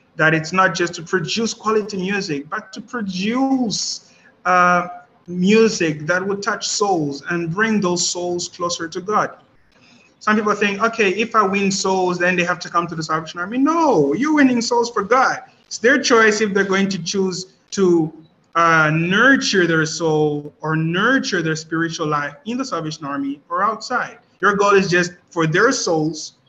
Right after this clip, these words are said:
to get a light in there, you know,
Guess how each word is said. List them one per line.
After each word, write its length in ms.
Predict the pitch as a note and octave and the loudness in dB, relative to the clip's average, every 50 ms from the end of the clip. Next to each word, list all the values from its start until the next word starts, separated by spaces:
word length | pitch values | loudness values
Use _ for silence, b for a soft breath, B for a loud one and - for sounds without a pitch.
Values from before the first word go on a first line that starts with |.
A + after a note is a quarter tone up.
| _ _ | _ _
to 80 | - F3+ | -10 -8
get 240 | E3+ F3+ F3 F3 E3+ E3 - - _ _ _ | -2 -2 0 0 0 -2 -6 -14 _ _ _
a 60 | E3+ | -6
light 460 | F#3 G3 G3 F#3+ E3 - - _ - - _ | -4 -2 -2 -2 -4 -6 -12 _ -20 -16 _
in 180 | F#3 F3 E3 | -6 -6 -4
there, 240 | D3+ C#3+ C#3 C3 B2+ - | -4 -6 -8 -10 -12 -10
you 100 | D3 D#3 | -6 -4
know, 240 | D#3 D3+ D#3 D#3 | -2 -2 -4 -6